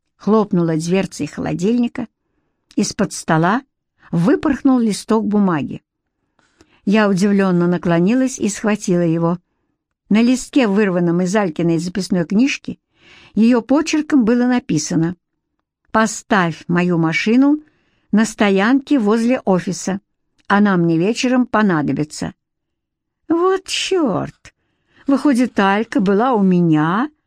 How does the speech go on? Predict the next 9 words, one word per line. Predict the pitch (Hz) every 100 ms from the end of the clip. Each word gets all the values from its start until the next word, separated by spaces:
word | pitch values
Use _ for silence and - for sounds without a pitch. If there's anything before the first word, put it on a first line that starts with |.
| _ _ - -
пока | 294 302 320
я | 302
болтала | 294 302 302 311 285
с | 269 294
ее | 277
возлюбленным. | 294 277 269 254 180 156 147 131 135 _ _ _ _ _ _ _
Почерк, | 247 220 220 208
безусловно, | 208 202 185 180 202 196 185 170
подружкин. | 170 160 147 127 - - -